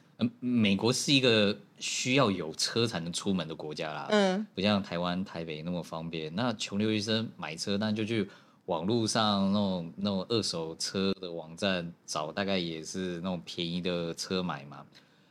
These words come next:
Speaker 1: 然后那个时候呢，呃，美国的有点像什么监理所，有，有，有，有，有一套制度，就是你去监理所，你花个二十块钱美金去做个会员，然后呢，你去买任何车子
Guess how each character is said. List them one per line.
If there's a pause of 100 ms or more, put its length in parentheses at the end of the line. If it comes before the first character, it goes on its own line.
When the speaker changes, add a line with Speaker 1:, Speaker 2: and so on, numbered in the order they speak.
(140)
Speaker 1:
然
后
那
个
时
候
呢， (200)
呃，
美
国
的
有
点
像
什
么
监
理
所， (240)
有，
有，
有，
有，
有
一
套 (140)
制
度，
就
是 (520)
你
去
监
理
所，
你
花
个
二
十
块
钱
美
金 (260)
去
做
个
会
员， (440)
然
后
呢，
你
去
买
任
何
车
子